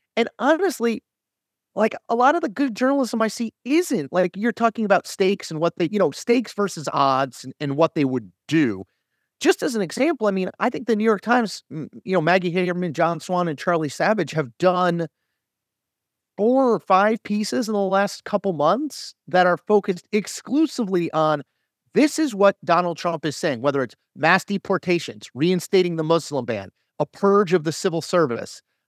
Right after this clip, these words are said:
um, you know, uh, rewarding schools that teach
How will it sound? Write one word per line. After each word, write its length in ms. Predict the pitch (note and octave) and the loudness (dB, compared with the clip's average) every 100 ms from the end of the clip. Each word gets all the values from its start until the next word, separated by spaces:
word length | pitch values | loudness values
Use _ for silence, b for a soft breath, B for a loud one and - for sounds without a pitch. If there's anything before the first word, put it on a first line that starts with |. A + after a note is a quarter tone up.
| _ | _
um, 400 | C#3+ C3+ B2+ B2 - _ _ _ C#3 | -2 0 0 -4 -12 _ _ _ -10
you 140 | D3 | 0
know, 240 | C#3 B2 - C#3 | 2 2 -2 -2
uh, 240 | C#3 B2+ - | 0 0 -6
rewarding 640 | C3 E3 D3 F#3+ A3 G#3 | 0 0 2 2 2 2
schools 480 | - - G#3+ G#3 F3 | -2 -6 -2 0 0
that 160 | E3+ - | -2 -2
teach 280 | - G3 | -4 -6